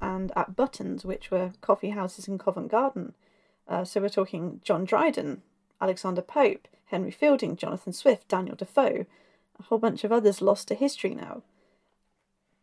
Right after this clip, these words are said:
And what they did, um, because there was a very, s-,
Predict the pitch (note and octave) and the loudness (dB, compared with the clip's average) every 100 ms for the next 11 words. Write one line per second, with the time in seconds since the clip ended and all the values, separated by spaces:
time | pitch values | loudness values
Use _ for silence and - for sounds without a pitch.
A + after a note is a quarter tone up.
0 | _ - B3+ C4 D4 - - - C#4 A3+ | _ 2 4 8 6 4 -10 4 4 4
1 | - C#4+ D4 - G3+ - _ _ _ A#3 | -2 0 2 0 -4 -14 _ _ _ 0
2 | A3 A3 A#3+ C#4 B3+ - - _ G#3+ B3 | 0 -2 -4 0 0 0 -16 _ 0 4
3 | B3+ A#3 A#3 G#3+ A3 - | 4 4 4 4 2 -2